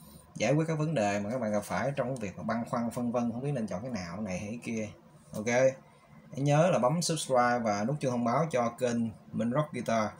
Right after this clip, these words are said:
Bên cạnh đó, tôi cũng có một kênh mới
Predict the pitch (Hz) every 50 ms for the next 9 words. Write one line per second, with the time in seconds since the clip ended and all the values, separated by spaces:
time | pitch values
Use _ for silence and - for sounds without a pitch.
0 | - - - - - - - - - 139 139 123 120 113 127 131 131 147 160 180
1 | - - 156 - - - - 131 127 127 127 139 139 143 139 147 156 160 139 117
2 | - - 131 127 123 127 123 127 139 156 196 262